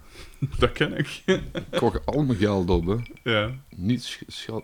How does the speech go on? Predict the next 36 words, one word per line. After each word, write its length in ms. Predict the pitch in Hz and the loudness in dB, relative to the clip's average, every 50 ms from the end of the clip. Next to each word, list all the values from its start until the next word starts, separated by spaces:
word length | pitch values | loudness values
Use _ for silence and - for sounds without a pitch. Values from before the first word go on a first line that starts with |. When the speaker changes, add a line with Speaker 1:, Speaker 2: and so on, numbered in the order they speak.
| - | -4
Speaker 2:
sch-, 300 | 101 - - - - - | -4 -4 -2 -4 -4 -8
schieten 380 | - - - - 120 - - 104 | -10 -6 -4 -4 -4 -4 -4 -4
erover. 540 | 110 101 98 104 107 120 131 139 135 - - _ _ - - - - 190 - - - | -2 0 2 4 4 2 2 0 -4 -8 -14 _ _ -20 -20 -4 -4 -4 -4 -2 -2
Al, 280 | 180 - 120 120 - - | 0 2 2 2 2 0
alleen 260 | 104 104 117 120 117 | 2 4 4 4 4
maar, 180 | 113 113 110 110 | 2 0 0 -2
eh, 180 | 110 107 107 104 - - - - - - - - - - - - - - - - - - - - - - _ _ _ - | -2 -4 -4 -4 -8 -12 -18 -20 -20 -20 -20 -20 -20 -20 -18 -18 -18 -20 -20 -20 -20 -20 -20 -20 -20 -20 _ _ _ -8
gitaren 680 | - 107 101 - - 110 101 98 98 104 113 123 123 113 | -6 -6 -6 -2 0 2 2 2 2 2 0 0 -2 -4
of, 240 | 107 98 - - - - | -6 -10 -12 -16 -16 -16
of 160 | 90 - - | -16 -16 -8
keyboards. 760 | - 104 104 92 95 - - - - - - - - - - | -4 -4 -2 -2 -2 -4 -4 -4 -8 -14 -18 -18 -18 -20 -14
Speaker 1:
Mhm. 300 | - 113 98 98 101 101 92 104 - - - _ _ _ _ - - - - - - - - | -10 -8 -8 -8 -8 -10 -12 -14 -16 -20 -20 _ _ _ _ -20 -20 -20 -18 -18 -18 -8 -2
En, 260 | - 110 107 104 101 | 0 0 0 0 0
eh, 840 | 98 98 95 92 92 90 90 87 90 90 87 87 82 82 80 78 - - - - - - - - - - - _ - - - - - - - - - - - - - - - - - - - - - - | 0 -2 -2 -2 0 0 -2 -2 -2 -2 -2 -2 -2 -2 -2 -4 -6 -8 -12 -16 -20 -20 -20 -20 -20 -20 -16 _ -12 -12 -12 -14 -18 -20 -20 -10 -6 -6 -6 -6 -8 -14 -16 -16 -14 -12 -12 -12 -14 -14
want 340 | - - 98 98 104 101 - | -16 -14 -10 -8 -8 -8 -8
je 100 | - 107 | -8 -8
zegt, 320 | 98 107 - - - 107 101 | -8 -10 -10 -12 -14 -14 -12
dus 120 | 95 - | -8 -6
je 60 | - | -6
had, 280 | 101 - - - - - | -8 -8 -12 -16 -14 -14
je 220 | 101 104 95 90 - | -12 -10 -10 -10 -10
had 160 | 98 95 - - | -10 -12 -12 -12
al 100 | 92 95 | -12 -8
geld 220 | 113 117 117 - | -4 -4 -4 -4
gespaard, 440 | - - - - - 104 92 117 113 | -6 -10 -8 -6 -4 -4 -4 -4 -6
dus 140 | 107 104 95 | -6 -8 -6
dat 80 | 98 104 | -6 -6
is 60 | 101 | -4
dan 220 | 95 90 90 78 - - - | -4 -4 -4 -6 -10 -12 -12
vrij, 440 | 98 - - 98 92 90 85 85 - - - - - - - - - - - - - - | -8 -6 -4 -4 -2 -4 -4 -6 -10 -14 -20 -20 -20 -20 -20 -20 -20 -20 -20 -20 -18 -12
eh, 380 | - - 85 95 95 90 87 82 | -10 -8 -6 -6 -6 -6 -6 -6
hoe 100 | 71 67 - | -8 -8 -8
moet 120 | - 87 92 | -8 -10 -10
ik 60 | - | -10
het 100 | - - | -12 -8
zeggen? 360 | - 107 95 95 98 98 101 | -6 -4 -4 -4 -6 -8 -10